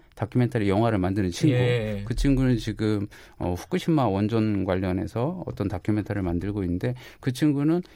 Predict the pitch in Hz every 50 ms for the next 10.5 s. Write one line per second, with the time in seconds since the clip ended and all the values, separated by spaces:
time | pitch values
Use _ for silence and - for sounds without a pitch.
0 | - - - 131 147 160 170 170 156 139 113 107 113 135 143 - 175 160 160 151
1 | 139 123 127 - 120 120 120 113 147 165 170 175 170 151 131 131 143 147 131 107
2 | - - 104 101 101 101 - - - - - - 117 107 143 196 226 214 - 214
3 | 196 175 175 160 143 123 - 113 117 123 120 107 95 92 - 90 80 - 92 98
4 | 98 - - - - - - - - - 104 101 101 101 101 101 98 95 90 95
5 | 98 95 98 107 110 104 123 127 127 135 123 123 120 110 104 101 104 131 147 175
6 | 185 - - - - - - _ - - 180 185 - - - - 208 190 175 160
7 | 147 151 175 190 185 - - 123 - 151 151 151 156 147 - - 143 139 123 104
8 | 95 82 82 85 87 - - - 117 117 110 95 101 117 110 107 101 98 101 104
9 | - - 117 117 120 120 107 - 139 151 175 185 - - - _ - 214 214 226
10 | 214 208 190 - 175 156 - - -